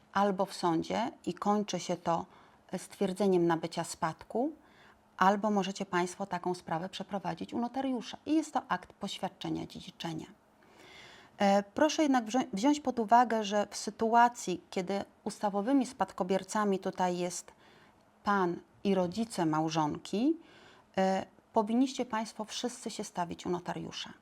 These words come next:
Jeżeli te osoby już odrzuciły spadek, to wtedy musi być jakiś dokument na to, czyli tutaj to oświadczenie o odrzuceniu spadku.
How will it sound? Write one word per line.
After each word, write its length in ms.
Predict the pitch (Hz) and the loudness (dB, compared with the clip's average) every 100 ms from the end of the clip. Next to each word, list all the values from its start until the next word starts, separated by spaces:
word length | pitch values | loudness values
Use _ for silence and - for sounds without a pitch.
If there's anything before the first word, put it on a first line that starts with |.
| _ | _
Jeżeli 320 | - 180 190 185 | -4 -2 -2 -2
te 140 | - | -2
osoby 340 | 180 - 202 | -2 -2 -2
już 160 | 190 180 | -4 -4
odrzuciły 680 | - 185 180 180 - 226 190 | -6 -6 -4 -6 -4 -4 -4
spadek, 640 | - - 156 - - - _ - - - - - _ _ | -6 -4 -4 -4 -10 -12 _ -20 -20 -20 -20 -20 _ _
to 80 | 190 | -4
wtedy 600 | - 202 196 202 208 - - - | 2 2 4 2 0 -2 -14 -2
musi 400 | 185 208 202 202 | 0 0 -2 -4
być 220 | 190 - | -6 -4
jakiś 340 | 185 - 180 - 175 | -6 -4 -10 -10 -4
dokument 720 | 185 196 - 202 165 165 - | -2 -4 -2 0 2 -2 -4
na 180 | 170 71 | -6 -6
to, 120 | - 185 - - _ | -14 -16 -20 -20 _
czyli 160 | - 170 | -8 -8
tutaj 360 | - 175 185 | -6 -2 -2
to 220 | 190 185 - | -2 -6 -4
oświadczenie 680 | 190 - 190 - 165 160 180 | -8 -6 -8 -6 -2 -2 -2
o 140 | 180 | -4
odrzuceniu 540 | 180 - 185 - 147 170 | -4 -8 -10 -6 -4 -6
spadku. 580 | - 185 175 - - | -4 -2 -2 -6 -14